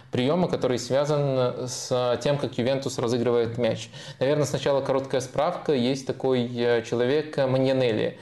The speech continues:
который раньше играл в опорной зоне у Сассуоло,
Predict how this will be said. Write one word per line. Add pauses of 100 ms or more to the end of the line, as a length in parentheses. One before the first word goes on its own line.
(120)
который
раньше
играл
в
опорной
зоне
у
Сассуоло,